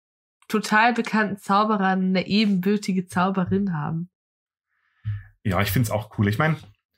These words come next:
Speaker 2: ich war am Überlegen, ob wir heute Tascha in der Folge machen. Ich hab unsere,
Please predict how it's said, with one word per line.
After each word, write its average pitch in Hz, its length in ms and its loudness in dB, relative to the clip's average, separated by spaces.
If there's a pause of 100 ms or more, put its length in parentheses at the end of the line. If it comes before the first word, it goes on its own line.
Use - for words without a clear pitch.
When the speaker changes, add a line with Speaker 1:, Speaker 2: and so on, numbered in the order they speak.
(540)
Speaker 2:
ich 113 200 -4
war 127 220 4
am 135 100 0
Überlegen, 110 440 2
ob 101 140 -2
wir 95 120 2
heute 110 240 2
Tascha 110 340 2
in 101 80 4
der 92 100 2
Folge 98 260 2
machen. 90 340 0
Ich - 140 -6
hab 110 180 -4
unsere, 107 600 0